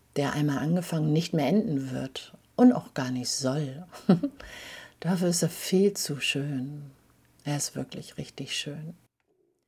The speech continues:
Deshalb unterstütze ich Menschen jetzt leidenschaftlich darin, genau diesen Weg auch für sich zu gehen und ihnen ein Bewusstsein dafür zu vermitteln, dass es wirklich ein Weg ist,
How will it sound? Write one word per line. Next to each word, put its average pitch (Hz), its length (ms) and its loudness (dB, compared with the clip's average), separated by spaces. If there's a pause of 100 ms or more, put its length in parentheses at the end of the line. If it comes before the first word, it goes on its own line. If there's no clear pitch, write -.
(580)
Deshalb 208 280 4
unterstütze 208 640 4
ich 180 120 2
Menschen 156 360 2
jetzt 151 220 -2
leidenschaftlich 139 1000 0
darin, 131 400 -2
genau 135 560 2
diesen 151 480 0
Weg 135 220 4
auch - 160 -6
für - 180 -2
sich 143 320 -2
zu 139 180 0
gehen 131 460 -4 (680)
und 202 180 4
ihnen 180 180 6
ein 160 180 4
Bewusstsein 151 720 2
dafür 139 340 -4
zu - 160 -4
vermitteln, 139 720 -2 (420)
dass 170 200 -2
es 180 200 0
wirklich 202 440 2
ein 147 320 2
Weg 151 360 2
ist, - 480 -10